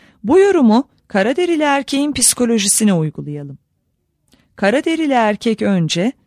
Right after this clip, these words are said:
beyaz erkek tarafından ezildiği açık olan beyaz kadına yakınlık duyarak kendini onunla özdeşleştirir.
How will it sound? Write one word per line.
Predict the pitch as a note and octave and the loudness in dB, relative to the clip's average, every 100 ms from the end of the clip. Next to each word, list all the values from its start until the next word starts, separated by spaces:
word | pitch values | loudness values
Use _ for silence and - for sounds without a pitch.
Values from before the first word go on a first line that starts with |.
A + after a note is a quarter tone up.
| _ G3 | _ -2
beyaz | G3 C4+ D#4+ | -2 0 -2
erkek | E4 D4 C#4 - | -2 -2 -4 -4
tarafından | C#4 C4+ C4 C4 C4 B3+ | -2 -2 -2 0 0 2
ezildiği | A3+ A3+ A3+ G3+ G#3 A3 - | 0 0 -2 -2 -2 -2 -2
açık | F#3 - - | -2 -4 -2
olan | C4 B3 A#3+ | 0 2 2
beyaz | G3 F3+ C4+ - | 2 0 -2 -2
kadına | B3+ G3 F#3+ | -4 -4 -2
yakınlık | F3+ F3 F#3 F3+ E3+ - | -2 -4 -4 -4 -4 -8
duyarak | D#3+ D#3 G3 - _ _ - | -8 -4 -4 -4 _ _ -6
kendini | C4+ C#4+ D#4+ F4 | -4 -2 -4 -4
onunla | E4 E4 D#4 A3+ A#3 | -4 -2 0 2 2
özdeşleştirir. | F#3 D#3+ D#3 - D#3 D#3 - - - - - | 0 -2 -2 -4 -6 -6 -6 -10 -14 -16 -20